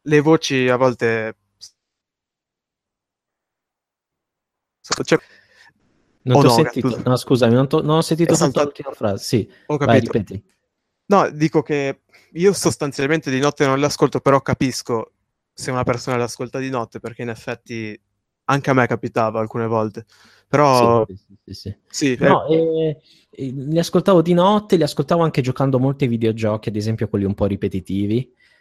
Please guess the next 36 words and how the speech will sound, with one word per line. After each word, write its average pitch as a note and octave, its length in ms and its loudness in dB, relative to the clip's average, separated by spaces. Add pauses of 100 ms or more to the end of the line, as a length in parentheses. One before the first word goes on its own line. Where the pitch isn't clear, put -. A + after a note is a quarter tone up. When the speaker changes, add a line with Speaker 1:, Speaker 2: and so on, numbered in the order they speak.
Speaker 2:
Non - 100 -4
so A#2+ 120 0
se G#2 140 0
tu - 120 -2
lo F#2 100 0
fai. G#2 440 -2 (960)
Speaker 1:
Sì, - 640 2
lo C3+ 120 2
faccio, B2 340 0
lo A2 80 -10
fa-, A2+ 240 -10
cioè, - 160 -2
Speaker 2:
Ok. - 60 -6
Speaker 1:
soprattutto C3+ 540 -2
anche A#2+ 680 -2
dove B2+ 240 0
non B2 140 -4
c'è B2+ 120 -2
una A#2+ 160 -2
storia. B2+ 480 0
Io C3+ 240 2
gioco B2+ 220 0
Speaker 2:
Esatto. A#2+ 320 -6
Speaker 1:
principalmente A#2+ 640 -4
strategici A#2+ 840 -6
e A2 580 -6 (200)
giochi A#2+ 260 -8
simili, B2+ 360 0
quindi B2 380 0 (260)
il A#2+ 200 -6
podcast A#2+ 540 0
si A2+ 160 -4
integra A2 360 -6
perfettamente. A2 1040 -6 (1160)
Quindi A2 280 0
Speaker 2:
Esatto. G2+ 120 -6